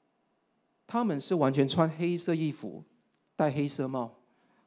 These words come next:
口袋里面呢带着一根棍子。OK，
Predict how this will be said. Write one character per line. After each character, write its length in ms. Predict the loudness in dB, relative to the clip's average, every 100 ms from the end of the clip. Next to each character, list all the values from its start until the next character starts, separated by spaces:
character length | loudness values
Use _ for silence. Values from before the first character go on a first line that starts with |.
| -2
口 200 | 0 2
袋 140 | 0
里 140 | 0 -4
面 160 | -6
呢 120 | -6
带 220 | -4 -2 -2
着 140 | -4
一 80 | -2
根 180 | -2 -2
棍 320 | -4 -4 -4
子。 180 | -14 -20 _ _ _ _ _ _ _ _ _ _ _ _ -14
OK， 200 | -14